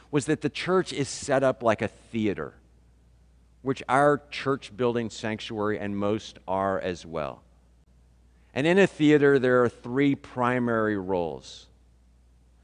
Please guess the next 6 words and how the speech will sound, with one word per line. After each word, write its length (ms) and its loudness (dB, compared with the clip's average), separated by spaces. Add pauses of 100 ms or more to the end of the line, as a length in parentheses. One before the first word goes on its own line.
(160)
There 200 4
are 160 -2
actors, 960 0 (520)
there's 220 -6
a 80 -6
director, 1040 -2